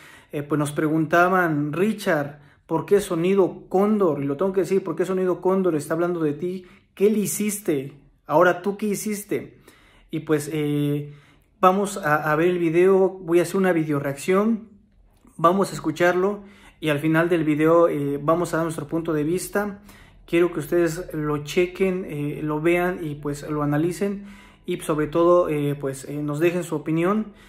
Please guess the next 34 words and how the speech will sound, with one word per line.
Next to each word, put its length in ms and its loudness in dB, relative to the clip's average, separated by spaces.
ya 200 0
que 220 2
pues 340 -8
somos 380 -2
personas 480 -2
muy 180 0
serias, 460 2
Richard 240 -6
T 60 -4
V 40 -2
es 60 -6
una 100 -4
persona 260 -4
muy 120 -2
seria 420 -2
y 100 -8
principalmente 680 -4
no 100 0
nos 160 0
gusta, 480 0
eh, 240 -6
tener 320 -4
ninguna 300 0
situación 460 -6
de 100 -4
conflicto, 600 -4
pero 180 -4
pues 320 -6
vamos 520 0
a 100 -8
hacer 380 -4
la 80 4
video 140 2
reacción 520 -4